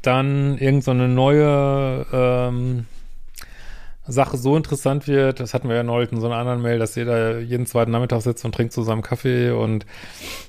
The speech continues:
und, äh, schreibt euch schlüpfrige WhatsApp, dann, dann ist es natürlich drüber raus und dann fliegt einem der Laden auch um die Ohren irgendwann, das kriegt man auch nicht mehr eingefangen dann. Also von daher,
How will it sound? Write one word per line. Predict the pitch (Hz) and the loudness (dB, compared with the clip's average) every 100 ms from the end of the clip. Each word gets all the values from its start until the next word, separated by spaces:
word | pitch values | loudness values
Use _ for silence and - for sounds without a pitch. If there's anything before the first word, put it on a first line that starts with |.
| - - - | -20 -20 -18
und, | - 113 110 110 | -4 0 0 0
äh, | 120 110 110 107 107 107 | 0 4 4 4 0 -2
schreibt | - 113 - | 0 0 0
euch | 113 107 | 0 0
schlüpfrige | - 113 - 113 110 107 107 110 113 110 | 0 -2 0 0 2 2 2 0 -2 -2
WhatsApp, | 113 110 - 117 | -2 -2 0 0
dann, | - 107 104 104 107 107 107 | 2 2 2 0 -2 -4 -6
dann | 101 98 | -2 0
ist | 101 | 2
es | |
natürlich | 101 - 101 95 | 0 0 -2 -2
drüber | - 104 | 0 2
raus | 98 104 107 | 4 2 2
und | 104 | 0
dann | 101 | 2
fliegt | 113 104 | 2 2
einem | 107 | 2
der | 101 | 4
Laden | 104 104 104 | 4 2 2
auch | 98 | 2
um | 104 | 2
die | 104 | 4
Ohren | 104 107 | 4 4
irgendwann, | 104 101 - 101 | 2 0 0 0
das | 104 - | -2 -2
kriegt | 107 | -2
man | 113 | 0
auch | 104 101 | 0 -2
nicht | 101 | 0
mehr | 104 98 | 0 2
eingefangen | 101 104 101 - 104 104 | 0 0 0 0 0 2
dann. | 101 110 110 - - - - - - - - - | 2 0 -2 -12 -20 -20 -20 -20 -20 -20 -20 -14
Also | - 110 107 | -4 -2 2
von | 117 | 2
daher, | 110 107 120 117 113 113 110 107 | 6 6 8 8 8 6 4 2